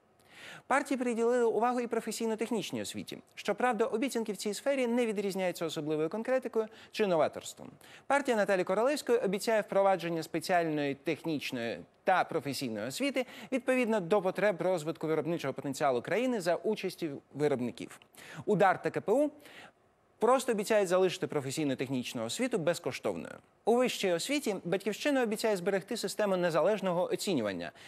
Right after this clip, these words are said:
як гарантію рівних можливостей для всіх абітурієнтів. "Удар" обіцяє надати вищим навчальним закладам право залучати бізнес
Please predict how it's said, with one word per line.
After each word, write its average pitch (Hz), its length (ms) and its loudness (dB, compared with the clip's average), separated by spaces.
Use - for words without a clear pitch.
як 170 200 4
гарантію 160 480 2
рівних 151 300 0
можливостей 208 600 -2
для 147 180 0
всіх 175 300 -2
абітурієнтів. 123 600 -4
"Удар" 240 380 4
обіцяє 220 360 2
надати 202 300 2
вищим 180 360 -2
навчальним 156 420 0
закладам 233 420 0
право 208 420 0
залучати 165 460 -2
бізнес 156 480 -2